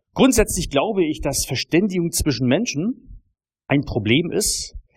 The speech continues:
welches komplexe und komplizierte Anteile enthält. Komplexe Anteile, weil diese Anteile nicht vollständig beschreibbar sind, formal beschreibbar sind,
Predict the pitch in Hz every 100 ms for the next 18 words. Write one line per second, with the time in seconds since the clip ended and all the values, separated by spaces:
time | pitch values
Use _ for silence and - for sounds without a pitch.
0 | - - 127 139 143 - 131 131 - 147
1 | - - 233 226 165 165 - 156 160 -
2 | 180 180 131 104 110 - 104 98 95 92
3 | - 90 - - _ _ _ _ _ -
4 | 113 - 110 165 - 196 175 175 - 175
5 | 180 190 220 240 _ _ _ _ - 104
6 | 107 131 170 151 123 147 - 127 151 151
7 | 160 165 - 127 - - - 135 - -
8 | 123 127 127 - - - 107 - 92 123
9 | - 180 180 185 208 - - - - 107
10 | 110 131 156 156 156 - 151 156 156 165
11 | 165 208